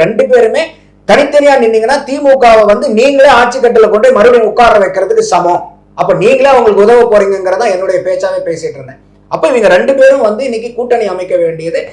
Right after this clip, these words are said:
ஏன்னா அவரும் தமிழ் தேசியம் முழுக்க முழுக்க இவரு, விஜய் வந்து தமிழ் தேசியமும் திராவிடம்ங்கிறார். இன்னைக்கு எந்த கட்சியுமே கூட்டணியுமே வந்து பாத்தீங்கன்னா கொள்கை கூட்டணி எல்லாம் கிடையாது. திமுக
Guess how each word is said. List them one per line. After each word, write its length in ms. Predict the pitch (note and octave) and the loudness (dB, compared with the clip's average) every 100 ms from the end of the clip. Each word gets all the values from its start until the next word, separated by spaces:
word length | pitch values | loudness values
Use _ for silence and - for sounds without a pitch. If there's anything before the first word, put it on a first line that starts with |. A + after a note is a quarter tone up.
| - - | -4 0
ஏன்னா 140 | C4 B3 | 2 4
அவரும் 280 | C4+ D4+ B3+ | 2 2 2
தமிழ் 220 | A#3+ C4+ A#3+ | 2 4 4
தேசியம் 260 | - G3 | 2 2
முழுக்க 200 | G#3 B3 A#3+ | 2 2 2
முழுக்க 260 | A3+ A#3 G3 | 2 0 -2
இவரு, 200 | A3 C4+ | -2 0
விஜய் 260 | A#3+ B3+ A3+ | 2 2 2
வந்து 140 | A#3+ B3+ | 0 -2
தமிழ் 240 | A#3+ B3+ A3+ | -2 0 0
தேசியமும் 400 | G#3+ A3 A#3 F#3 | 0 -2 -6 -2
திராவிடம்ங்கிறார். 680 | F3+ F#3 F#3 F#3 E3 C3+ - - _ _ _ _ - | 0 2 0 -2 -2 -2 -4 -10 _ _ _ _ -4
இன்னைக்கு 220 | D4 A3 A#3 | 0 0 2
எந்த 140 | D#4 E5 | 2 2
கட்சியுமே 400 | C4+ - B3 A#3+ B3+ B3+ | 2 0 -4 -4 -6 -6
கூட்டணியுமே 500 | C4+ B3+ A#3 A3 A#3 G3+ | 0 0 0 -2 -2 -2
வந்து 140 | G#3 - | -4 -4
பாத்தீங்கன்னா 340 | F#3 F3+ A3 - | -4 -2 -4 0
கொள்கை 240 | G3+ A3+ - | 2 4 2
கூட்டணி 280 | G3 F3 E3 | 2 -2 -2
எல்லாம் 180 | E3 F3 | -4 -4
கிடையாது. 280 | - E3+ C#3 - _ C#3+ | -2 -2 -2 -6 _ -10
திமுக 340 | E3+ F#3+ | -6 -2